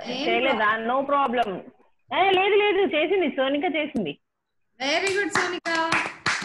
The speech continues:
Speaker 2: Very good తల్లి సోనిక. నాన్న జయంత్, ఒకవేళ హోంవర్క్ చేయకపోతే ఏం చేస్తారంటే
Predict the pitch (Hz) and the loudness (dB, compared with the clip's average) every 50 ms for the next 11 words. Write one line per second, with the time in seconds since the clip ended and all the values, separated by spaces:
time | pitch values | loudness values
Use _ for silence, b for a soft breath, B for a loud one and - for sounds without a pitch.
0 | - - - - - - - 185 208 233 240 247 262 254 285 294 269 311 339 302 | -4 -4 -4 -4 -4 -6 -6 0 2 4 4 4 4 2 0 0 2 0 0 0
1 | 294 349 320 320 311 302 285 311 294 285 277 277 262 254 262 254 254 254 247 247 | 2 0 2 2 0 0 0 0 0 0 0 -2 -2 -2 0 2 2 2 2 0
2 | 247 254 269 302 339 302 277 294 269 277 294 311 320 285 269 254 247 233 220 226 | 0 0 0 0 0 0 2 0 2 2 2 2 2 2 0 0 -2 -2 0 0
3 | 233 254 285 320 294 269 247 233 226 233 247 277 277 - _ - 233 220 214 214 | 2 2 2 0 0 0 0 0 0 0 -2 -4 -6 -8 _ -4 -2 -2 -2 -4
4 | - _ 269 262 262 277 240 233 220 220 226 226 254 262 - _ 254 240 214 202 | -4 _ -4 -4 -2 -2 -2 -2 -2 -4 -4 -6 -6 -8 -4 _ -2 -2 -2 -2
5 | 202 202 208 269 302 330 277 - B | -4 -4 -2 0 0 0 0 -2 B